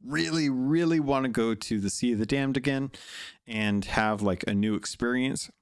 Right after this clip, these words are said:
God, if it's, like, a giant temple, though, oh, that would be so cool. I'm thinking, like,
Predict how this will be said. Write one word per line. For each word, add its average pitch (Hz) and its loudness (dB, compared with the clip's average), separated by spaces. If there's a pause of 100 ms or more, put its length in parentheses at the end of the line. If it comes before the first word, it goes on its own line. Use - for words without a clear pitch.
(120)
God, 101 -4
if 90 -4
it's, 117 -4
like, 131 -4
a 123 2
giant 107 0
temple, 123 -2
though, 147 0 (640)
oh, - -6
that 92 0
would 87 0
be 85 0
so 90 0
cool. 85 -2
I'm 110 -6
thinking, 131 0
like, 95 0